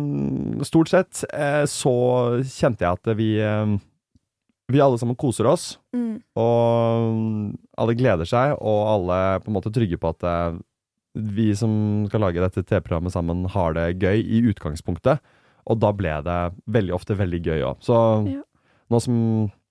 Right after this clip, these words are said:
Speaker 1: nei, det var ofte jeg gikk ut av studio etterpå og tenkte, «Yes, liksom, her klarte vi å,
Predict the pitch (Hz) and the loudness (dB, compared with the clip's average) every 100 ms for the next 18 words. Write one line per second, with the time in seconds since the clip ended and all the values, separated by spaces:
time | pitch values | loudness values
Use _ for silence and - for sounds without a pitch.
0 | _ _ 139 139 135 151 - 147 - 113 | _ _ 0 2 4 2 0 -2 -2 -2
1 | 113 - 98 104 - 107 98 - 87 85 | -2 0 2 0 0 -2 -2 -2 0 0
2 | 95 95 - - 104 - 107 107 101 - | 0 -2 -6 -8 -6 -2 -2 -2 -2 -2
3 | 82 - 73 73 73 78 | -2 -4 -4 -2 -2 -2